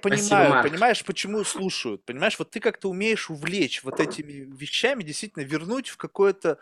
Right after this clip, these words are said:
Speaker 2: возможно, вот, э, представление о том, что всё-таки мы — это больше, чем просто какое-то отражение в зеркале. Это какая-то б-, такая глубокая связь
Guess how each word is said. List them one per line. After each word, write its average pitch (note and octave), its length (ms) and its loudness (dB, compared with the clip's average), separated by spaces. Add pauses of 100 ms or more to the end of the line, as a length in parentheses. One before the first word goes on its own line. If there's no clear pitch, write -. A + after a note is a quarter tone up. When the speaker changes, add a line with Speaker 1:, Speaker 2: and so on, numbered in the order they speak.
(400)
Speaker 2:
возможно, E3+ 600 -4
вот, D3+ 220 -8 (140)
э, C#3 360 0 (340)
представление D#3+ 800 -4
о C#3 40 -6
том, G3 280 -2
что - 260 -8
всё-таки D3+ 480 -8 (120)
мы — G#3+ 420 -4 (160)
это D#3 260 -4
больше, D#3 480 0
чем C3 260 -6
просто D3 380 -6
какое-то C3+ 520 -6
отражение B2 580 -6
в A#2 60 -10
зеркале. A2 460 -4
Это A#2+ 160 -6
какая-то D3 440 0
б-, C3+ 280 -20
такая C#3 260 -2
глубокая C#3 540 -2
связь C#3+ 520 -2